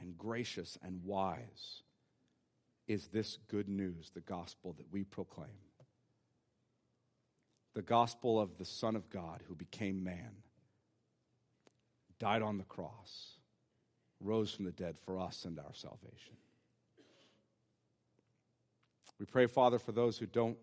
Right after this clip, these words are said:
know Jesus, those who aren't looking to him in faith, those who still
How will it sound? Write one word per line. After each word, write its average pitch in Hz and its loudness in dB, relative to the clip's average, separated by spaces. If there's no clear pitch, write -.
know 95 -2
Jesus, - -16
those 120 10
who 107 0
aren't 120 2
looking 101 0
to 87 -2
him 85 -6
in 85 -8
faith, - -6
those 117 6
who 113 0
still 117 6